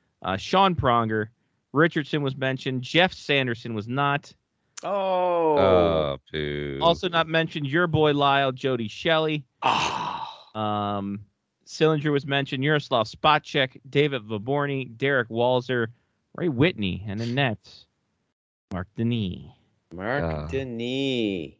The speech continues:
Speaker 1: Seventy-seven games that year. <laughs>
Speaker 3: Jeez.
Speaker 2: Wow. <laughs> Wow.
Speaker 1: He was one off the record 'cause I think Fuhr played seventy-eight in ninety-nine.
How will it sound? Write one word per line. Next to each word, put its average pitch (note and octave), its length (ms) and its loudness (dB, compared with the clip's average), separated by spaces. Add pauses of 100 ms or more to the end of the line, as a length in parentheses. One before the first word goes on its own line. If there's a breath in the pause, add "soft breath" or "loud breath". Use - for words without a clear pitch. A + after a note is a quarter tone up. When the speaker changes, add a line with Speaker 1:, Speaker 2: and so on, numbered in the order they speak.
Speaker 1:
Seventy-seven D#3 760 4
games A#2 320 0
that E2 180 -4
year. D#2+ 260 -8 (220)
<laughs> - 220 -20
Speaker 3:
Jeez. - 240 -8
Speaker 2:
Wow. D2+ 800 0 (120)
<laughs> - 140 -12
Wow. G2 960 0 (560 soft breath)
Speaker 1:
He A#2+ 140 -12
was G#2+ 160 -4
one C3+ 280 2
off D3 260 2
the A2+ 280 4
record A#2 320 2
'cause F#2+ 120 -2
I G2 60 0
think C3+ 220 0
Fuhr A#2 220 2
played G2+ 260 2
seventy-eight G#2 840 0 (1040)
in G2 680 2
ninety-nine. G#2+ 1080 2